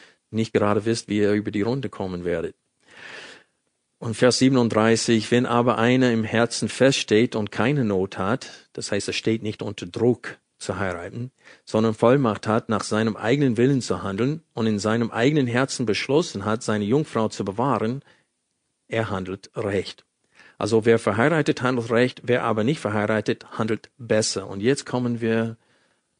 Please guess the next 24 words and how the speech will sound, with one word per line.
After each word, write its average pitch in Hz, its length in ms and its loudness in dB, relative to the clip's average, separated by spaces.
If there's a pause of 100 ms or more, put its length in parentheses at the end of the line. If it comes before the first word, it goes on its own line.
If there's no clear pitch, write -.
(220)
zu - 140 -8
dem 110 220 2
Vers, 104 460 -2
der 104 420 -2 (1700)
in 117 140 -4
der 104 100 0
Vergangenheit 107 720 0 (100)
von - 160 -6
der 104 100 -2
katholischen 110 500 0
Kirche 101 380 -4
sehr, 101 320 0
sehr 101 220 -2
stark 95 420 -6
missbraucht 87 580 -8
wurde. - 280 -10 (1000)
Dieser 123 220 2
Vers 123 360 4
dient 123 280 0
als 120 200 0
Grundlage 117 800 2
für 107 280 -4
diesen 104 480 -4
Heiratsverbot 110 1400 -4